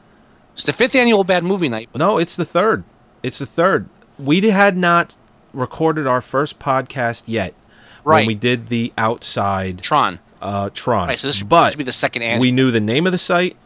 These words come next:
Speaker 2: We knew, uh, when we were gonna record. So,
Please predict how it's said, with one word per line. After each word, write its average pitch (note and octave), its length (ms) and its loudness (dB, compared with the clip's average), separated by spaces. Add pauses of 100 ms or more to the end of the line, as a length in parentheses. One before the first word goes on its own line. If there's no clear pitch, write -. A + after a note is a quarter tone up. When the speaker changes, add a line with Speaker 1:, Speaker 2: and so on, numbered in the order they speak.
(420)
Speaker 2:
We A2 140 0
knew, G#2 420 2 (140)
uh, G2 240 -2
when G#2 300 -2
we D#3+ 100 2
were D#3 120 2
gonna D3 160 0
record. C3+ 580 0 (1040)
So, A2+ 520 0